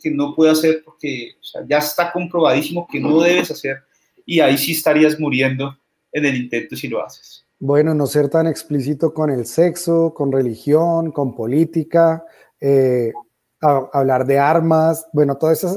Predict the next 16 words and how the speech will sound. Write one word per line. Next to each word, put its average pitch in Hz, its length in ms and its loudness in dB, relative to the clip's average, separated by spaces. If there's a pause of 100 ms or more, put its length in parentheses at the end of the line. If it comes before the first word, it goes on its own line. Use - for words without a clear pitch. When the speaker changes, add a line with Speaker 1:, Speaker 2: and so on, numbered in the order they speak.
Speaker 2:
ese 170 140 0
tipo 185 240 0
de 196 120 2
cosas, 214 520 0 (500)
no 147 260 2
las 170 180 4
hagas, 165 300 4
por 170 180 -4
favor, 143 480 0
porque 147 260 -6
te 143 140 -4
van 131 160 -2
a 139 60 -2
banear 135 480 -4
seguramente. 151 1000 -2 (560)
Em, 143 1120 0